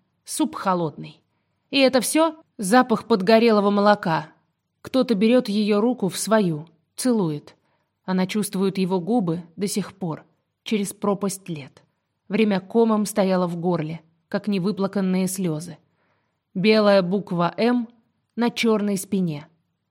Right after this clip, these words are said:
Испуганный взгляд обернувшегося человека. "Где жизнь? Где?" Старуху нашли на скамейке через несколько часов мертвой. Опознать не смогли.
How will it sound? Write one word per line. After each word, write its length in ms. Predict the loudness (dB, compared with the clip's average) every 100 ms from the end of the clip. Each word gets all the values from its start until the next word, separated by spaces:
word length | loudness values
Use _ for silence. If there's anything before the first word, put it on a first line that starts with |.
| _ _ _ -8
Испуганный 760 | -6 -2 -4 0 -2 0 -2
взгляд 520 | -4 -2 0 0 -2 _ _ -6
обернувшегося 840 | -2 0 0 -2 -4 -6 -4 -4
человека. 680 | -4 -2 -2 -4 -8 -18 -20 _ _ -10
"Где 340 | -6 0 0
жизнь? 540 | 2 2 0 -2 -6 _ _ _ _ _
Где?" 540 | -8 -6 -2 0 0 -4 _ _ _ _ _ _ _ _ _
Старуху 560 | -12 0 2 2 0 0
нашли 360 | 0 -2 0 0
на 100 | -2
скамейке 560 | 0 0 0 -2 -4
через 240 | -4 -2 0
несколько 500 | 0 -2 -6 -6 -6
часов 480 | -6 -2 -2 -2
мертвой. 640 | -2 0 0 -2 -10 -16 -16 _ _ _
Опознать 520 | -4 0 2 2 0 -2
не 80 |
смогли. 520 | -2 -2 -2 -4 -6